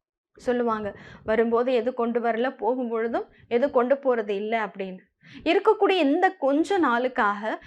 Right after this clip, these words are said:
எல்லாருடைய மகிழ்ச்சியா, சந்தோஷமா நம்ம இருந்துட்டு போலாமே அப்படிங்கிறாரு இறைவன். அப்போ நல் இணக்கம் அப்படிங்கிறது வந்து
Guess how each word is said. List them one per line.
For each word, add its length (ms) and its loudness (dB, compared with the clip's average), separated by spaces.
எல்லாருடைய 640 0
மகிழ்ச்சியா, 680 -4
சந்தோஷமா 720 -4
நம்ம 280 -8
இருந்துட்டு 460 -6
போலாமே 560 -4
அப்படிங்கிறாரு 560 -10
இறைவன். 380 -12
அப்போ 380 6
நல் 400 6
இணக்கம் 600 2
அப்படிங்கிறது 600 0
வந்து 580 -2